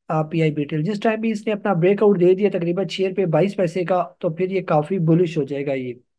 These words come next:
हाँ जी, उमर साहब है कराची से, पाक electron के review के बारे में आपने पूछा,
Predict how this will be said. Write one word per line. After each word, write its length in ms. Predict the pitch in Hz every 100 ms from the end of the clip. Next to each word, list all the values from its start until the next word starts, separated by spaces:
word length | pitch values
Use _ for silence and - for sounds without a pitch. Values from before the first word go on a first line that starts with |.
| _ _ _ - - 165 165 - _ _ -
हाँ 220 | 170 165 165
जी, 160 | 165
उमर 240 | 185 208 214
साहब 180 | 220 214
है 60 |
कराची 400 | 214 196 180 214
से, 200 | 202 196 190
पाक 360 | 196 190 208
electron 500 | 208 190 180 196 202
के 140 | 196 202
review 300 | 185 180 214
के 120 | 208
बारे 260 | 185 185 185
में 100 | 185
आपने 240 | 165 185
पूछा, 340 | 170 180 185